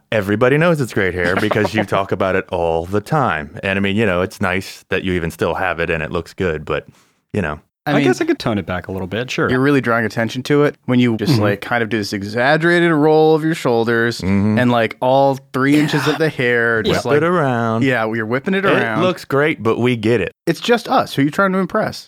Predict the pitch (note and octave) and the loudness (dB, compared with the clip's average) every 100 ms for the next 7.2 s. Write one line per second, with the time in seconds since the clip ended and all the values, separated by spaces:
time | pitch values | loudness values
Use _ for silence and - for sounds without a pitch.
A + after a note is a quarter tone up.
0 | _ F#2+ E2 - _ _ _ A2+ A2+ A2 | _ -8 -6 -8 _ _ _ 0 2 0
1 | - A#2+ A2 A2+ A2+ - A#2+ - A3 G2+ | 0 0 2 2 0 0 -2 0 0 0
2 | E2 - _ A2 G2+ F#2+ C3 G#3+ G#2 F#2 | -4 -14 _ 0 2 2 0 2 0 -2
3 | G#2+ - A#2 G#2+ G2 F2 D#2+ D2+ C3+ D3+ | -4 0 0 2 0 0 -2 -4 -2 0
4 | E3 D3+ D#3+ D#3+ D#3 D#3 C#3+ C#3 D3+ E3+ | 0 2 2 2 0 0 2 2 0 0
5 | E3+ - C#3 C#3+ - - G#3 - D#3+ G#2+ | 0 0 2 2 2 0 0 0 0 2
6 | G#2 G2 E2+ A#2 B2 C#3 C3+ C#3 A2+ F2 | 0 -2 -4 -6 -4 -2 -2 -2 -2 -2
7 | G#2+ G2+ | -2 -6